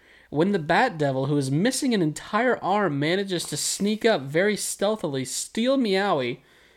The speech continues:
and then refers to Power as Blood Devil, and then gives her an ultimatum.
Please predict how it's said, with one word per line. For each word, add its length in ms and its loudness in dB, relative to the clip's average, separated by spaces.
and 120 0
then 80 4
refers 400 2
to 100 -6
Power 380 2
as 100 0
Blood 380 0
Devil, 420 0
and 140 0
then 120 0
gives 200 4
her 140 2
an 80 0
ultimatum. 680 0